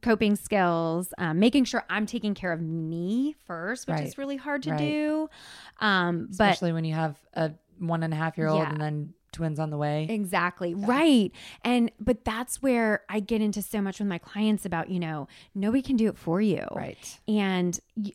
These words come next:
Speaker 1: you know, you show up as a better mom if you're taking care of you first.
Speaker 2: And you have to ask for help.
Speaker 1: You do. And you have to make the time
Speaker 2: Yeah.
Speaker 1: too. You have to ask for help. I got, I have such an amazing village, um, that I'm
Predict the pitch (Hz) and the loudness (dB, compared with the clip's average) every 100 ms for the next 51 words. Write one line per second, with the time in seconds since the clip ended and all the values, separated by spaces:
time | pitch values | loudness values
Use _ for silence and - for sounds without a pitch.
0 | - 220 202 185 190 202 - 226 240 262 | -4 2 4 2 0 -2 2 2 4 2
1 | 220 196 196 185 165 165 208 208 175 151 | 2 2 2 0 0 -2 -4 -4 -4 -4
2 | 147 165 _ _ - 208 202 190 208 185 | -4 -8 _ _ -8 -4 -4 -2 -2 0
3 | 175 - 170 165 160 147 - 156 147 67 | -2 -2 -4 -2 -4 -4 -6 -6 -4 -6
4 | - - 180 202 220 247 185 - - 175 | -10 -8 -2 -2 -2 -2 -4 -4 -6 -4
5 | 175 262 320 - - 269 233 285 247 269 | -4 -6 -10 -12 -2 2 6 6 8 6
6 | 262 349 - 359 220 170 196 - 165 - | 6 0 -2 0 2 2 -2 -4 -8 -8
7 | 151 - 160 156 - - 180 175 240 - | -10 -8 -6 -4 -4 -4 -6 -4 -4 -4
8 | - 233 - 220 196 185 - 202 196 - | -4 -4 -4 -6 -2 -2 -2 -4 -4 -4
9 | 214 226 220 - - 220 214 226 208 185 | -2 -2 -4 -10 -4 -2 0 -2 0 0
10 | 175 170 160 165 165 175 202 - - - | 0 0 0 -2 -2 -2 -4 -12 -20 -20
11 | - - - 180 175 151 160 165 170 _ | -20 -18 -4 0 0 -2 -4 -6 -8 _
12 | - 214 190 180 | -2 2 4 2